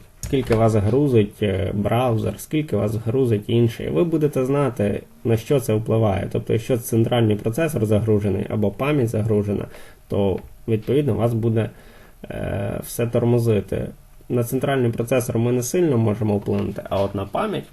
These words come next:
можемо. Маленький тест, ось дивіться, я включаю Google Chrome.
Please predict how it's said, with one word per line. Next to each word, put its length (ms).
можемо. 420
Маленький 520
тест, 380
ось 160
дивіться, 400
я 60
включаю 460
Google 400
Chrome. 200